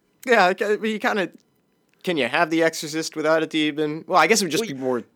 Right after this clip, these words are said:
Speaker 2: you can
Speaker 1: it'd
Speaker 2: have
Speaker 1: be,
Speaker 2: Doom
Speaker 1: it'd be
Speaker 2: without
Speaker 1: depressing.
Speaker 2: a demon, apparently, so
Speaker 1: You sure can.
Speaker 2: anything's possible.
Speaker 1: But you know what you need to get into Doom? Galaxian two.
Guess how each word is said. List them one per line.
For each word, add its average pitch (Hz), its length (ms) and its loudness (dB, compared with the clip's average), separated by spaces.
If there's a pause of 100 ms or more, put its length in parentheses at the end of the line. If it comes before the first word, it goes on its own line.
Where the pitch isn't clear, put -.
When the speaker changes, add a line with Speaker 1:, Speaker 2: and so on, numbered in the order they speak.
Speaker 2:
you 220 120 0
can 254 140 2
Speaker 1:
it'd 254 60 4
Speaker 2:
have 247 60 0
Speaker 1:
be, 247 60 -2
Speaker 2:
Doom 233 180 2
Speaker 1:
it'd 320 80 -4
be - 60 6
Speaker 2:
without 190 220 4
Speaker 1:
depressing. 160 320 2
Speaker 2:
a 117 40 -2
demon, 147 120 -4
apparently, 143 640 -8
so 190 240 -4
Speaker 1:
You 170 60 0
sure 160 180 2
can. 127 180 0
Speaker 2:
anything's 117 300 0
possible. 147 600 -10 (580)
Speaker 1:
But 185 140 4
you 208 100 6
know 240 120 8
what 240 140 8
you 170 120 6
need 180 320 2
to 208 80 -2
get 202 180 4
into 196 220 4
Doom? 208 380 4 (840)
Galaxian 143 760 2
two. 127 440 -6